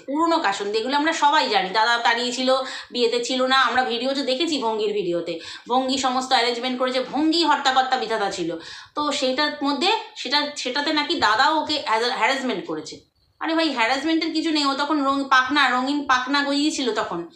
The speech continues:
গামলার তখন রঙিন পাখনা গজিয়েছিল, চোখে রঙিন স্বপ্ন। ও তখন নতুন শ্বশুরবাড়িতে পদার্পণ করেছে, ওই দাদার বিয়েতে যেতে পারলো কি না পারলো, ওর তাতে কোনো প্রয়োজন ছিল না, তখন ও লুডো খেলতে ব্যস্ত ছিল, নতুন নতুন বউ।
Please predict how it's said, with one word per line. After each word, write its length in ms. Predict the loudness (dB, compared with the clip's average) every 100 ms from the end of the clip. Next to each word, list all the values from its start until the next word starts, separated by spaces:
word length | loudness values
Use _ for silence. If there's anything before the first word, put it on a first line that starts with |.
| -20 -4
গামলার 320 | 2 2 4 0
তখন 260 | 0 0 0
রঙিন 340 | 0 0 0
পাখনা 380 | 0 0 0 0
গজিয়েছিল, 480 | 0 -2 -2 -2 -2
চোখে 280 | -2 -2 -2
রঙিন 340 | 0 0 -2
স্বপ্ন। 540 | 0 -2 0 2 2 -2 -10 -4
ও 120 | -2
তখন 260 | -2 -2 -2
নতুন 260 | -2 -2
শ্বশুরবাড়িতে 480 | -4 -2 0 0 -2 -2
পদার্পণ 420 | -2 0 0 0
করেছে, 520 | 0 -2 -4 -6 -10 -20 -18 -4
ওই 160 | -2
দাদার 260 | 0 0 0
বিয়েতে 200 | -4 -4
যেতে 200 | -4 -4
পারলো 380 | 0 0 0 -2
কি 140 | 0
না 200 | 2 2
পারলো, 440 | 4 2 2 0 -2 -12 -8
ওর 140 | -4 -2
তাতে 200 | -2 0
কোনো 260 | 0 -2
প্রয়োজন 400 | -2 0 0 -2
ছিল 200 | -4 -4
না, 120 | -4
তখন 240 | -2 -2 -2
ও 60 |
লুডো 260 | -2 -2 -2
খেলতে 260 | 0 0 2
ব্যস্ত 280 | 2 2
ছিল, 320 | -2 -4 -4 -4
নতুন 400 | -4 0 2 2
নতুন 260 | 2 0
বউ। 280 | 2 0 -2